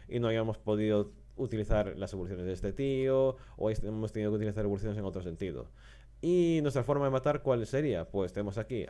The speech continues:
al Kaimetsu, como ya he dicho, y también el saqueador cadavérico, ya que tendremos a bastante gente evolucionando, ya que los Kaimetsus cuando entran evolucionan, eh, a partir del vínculo diez, entonces este va a costar muy poquito, muy, muy poquito. Hay variantes en las que se lleva Susi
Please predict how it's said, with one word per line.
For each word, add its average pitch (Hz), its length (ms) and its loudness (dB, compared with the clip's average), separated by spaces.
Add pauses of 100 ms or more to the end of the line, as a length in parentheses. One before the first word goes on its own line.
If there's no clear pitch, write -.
al 87 180 -6
Kaimetsu, 107 420 -4
como 90 200 -4
ya 107 80 0
he 127 40 2
dicho, 156 360 -2 (260)
y - 140 0
también 170 260 2
el 160 80 -4
saqueador 123 460 2
cadavérico, 107 640 2 (240)
ya 110 160 0
que 117 160 2
tendremos 120 440 -2
a 104 60 0
bastante 156 380 -2
gente 143 260 -2
evolucionando, 113 540 2
ya 101 180 0
que - 80 -6
los 92 160 -4
Kaimetsus 92 460 -6
cuando 92 240 -2
entran 92 400 -4 (160)
evolucionan, 139 720 0 (380)
eh, 101 340 -2
a 92 100 -2
partir 110 260 -2
del 87 220 -4
vínculo 107 380 0
diez, 123 240 0 (300)
entonces 139 260 2
este - 160 6
va 147 80 4
a 139 40 -2
costar 135 280 0
muy 151 320 0
poquito, 82 460 -6
muy, 127 220 -2
muy 117 160 0
poquito. 80 480 -8 (220)
Hay 160 200 2
variantes 160 480 0
en 151 60 -2
las 127 140 -2
que - 80 -4
se 131 140 0
lleva 131 180 2
Susi 147 480 0